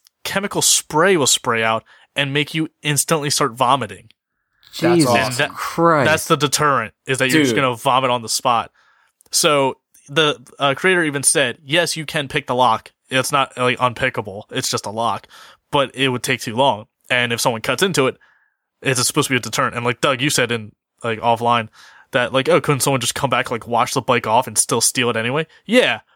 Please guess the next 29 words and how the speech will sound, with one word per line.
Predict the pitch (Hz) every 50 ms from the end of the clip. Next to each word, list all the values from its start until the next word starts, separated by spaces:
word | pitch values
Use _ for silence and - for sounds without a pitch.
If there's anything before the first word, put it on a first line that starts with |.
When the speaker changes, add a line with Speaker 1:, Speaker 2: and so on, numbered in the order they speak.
| _ -
Speaker 1:
but | - 165 156
you | 170 190 190
also | 202 185 - 175 147
just | 139 135 117 113
vomited | 120 123 135 127 135 143 135 131 123 120 120
everywhere | 123 135 127 131 120 117 117 113 110
and | 110 113
everyone | 113 117 110 110 104
saw | - - 117 117 113 104 104
it. | 95 -
Like, | 117 120
Speaker 3:
Oh, | - 220 214
no, | 214 233 220 180
dude, | 147 190 190 160 -
I | - 170 202
didn't | 233 220 202
even | 185 165 160 151 147
suggest | - - 160 147 156 151 151 -
it | 147
like | 135 131 131 127
that. | 165 185 147 117 151
I'm | 175 202
saying, | - - 185 175 156 147 143 139 135
like, | 135 131 123 123 123 120 113 - _ _ - - _ _ _ -
if | 139 139
you're | 156 185 196 190
the | 165 147 131
thief, | - - 180 202 185 156 - - - -
all, | 151 156 170 170